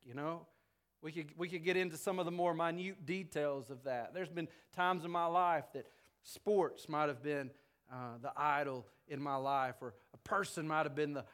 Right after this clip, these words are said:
idol, whatever. We could get really, really specific in that. But here's what I wanna do for the remainder of the time that we have together. I,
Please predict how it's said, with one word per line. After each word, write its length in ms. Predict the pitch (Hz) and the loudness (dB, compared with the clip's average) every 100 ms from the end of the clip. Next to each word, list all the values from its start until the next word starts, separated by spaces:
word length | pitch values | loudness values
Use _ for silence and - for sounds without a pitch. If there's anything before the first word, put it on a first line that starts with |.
| - | -8
idol, 360 | 123 151 151 151 | 2 4 2 2
whatever. 360 | 190 233 214 | 4 6 4
We 100 | 220 | 2
could 140 | 240 214 | -2 -2
get 120 | 208 | -2
really, 280 | 190 262 277 | 0 -2 0
really 220 | 269 254 | -2 -4
specific 440 | - 220 226 190 185 | -6 -4 -2 -2 0
in 80 | |
that. 140 | 175 165 | 0 2
But 100 | 180 | 2
here's 160 | 294 | 0
what 120 | 320 262 | 4 4
I 60 | |
wanna 220 | 226 214 | 4 2
do 260 | 175 196 185 | 0 0 0
for 140 | 185 | 0
the 140 | 175 165 - - | -2 -2 -6 -10
remainder 380 | 170 170 208 214 | -2 2 4 4
of 80 | 196 | 0
the 60 | |
time 300 | 180 196 180 | 2 2 4
that 80 | 175 | 2
we 120 | 170 | -2
have 240 | 175 170 151 | 2 2 0
together. 560 | 156 160 151 131 120 104 _ _ _ _ _ _ - - - | -6 2 2 2 -4 -8 _ _ _ _ _ _ -14 -8 4
I, 160 | 202 | 6